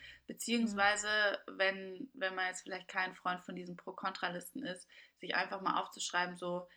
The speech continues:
Speaker 1: "Wenn ich jetzt diese Entscheidung treffe, was wäre denn das Schlimmste, was passieren kann?"
Speaker 2: Ja, das ist auch mein bester Tipp, glaub ich, oder das, was mir am besten hilft. Weil meistens ist das Schlimmste gar nicht so schlimm.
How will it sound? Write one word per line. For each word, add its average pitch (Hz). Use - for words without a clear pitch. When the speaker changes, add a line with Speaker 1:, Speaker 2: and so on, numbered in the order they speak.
Speaker 1:
"Wenn 214
ich 269
jetzt -
diese 202
Entscheidung 185
treffe, 175
was 190
wäre 202
denn 190
das 180
Schlimmste, 214
was 175
passieren 202
kann?" 202
Speaker 2:
Ja, 208
das 208
ist -
auch 208
mein 202
bester 202
Tipp, 202
glaub 190
ich, 196
oder 202
das, 202
was 208
mir 208
am 190
besten 190
hilft. 190
Weil 196
meistens 254
ist 226
das 233
Schlimmste 220
gar 208
nicht 214
so 226
schlimm. 202